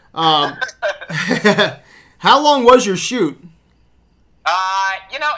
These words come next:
Speaker 2: it, it was a little weird because we had to shoot a couple things with Barbara beforehand 'cause we had, you know, like,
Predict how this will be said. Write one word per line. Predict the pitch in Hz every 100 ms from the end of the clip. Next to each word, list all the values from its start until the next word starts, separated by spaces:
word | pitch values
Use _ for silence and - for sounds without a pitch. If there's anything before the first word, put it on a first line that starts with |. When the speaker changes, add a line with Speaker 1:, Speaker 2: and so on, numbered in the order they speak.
| - _ -
Speaker 2:
it, | 254 285
it |
was | 311 302
a |
little | 339 339 247
weird | 247 240 -
because | 175 196 196
we | 226
had | 254
to | 220
shoot | - - 208 214 214 208 _
a | 160 151
couple | 185 190 185 170 165 - _
things | 170 165 156
with | 135
Barbara | - 127 139 160 156
beforehand | 151 151 151 - 160 151 147
'cause | 147 -
we | 151
had, | 143 143 131 123 -
you | - 147
know, | 127 120
like, | 123 123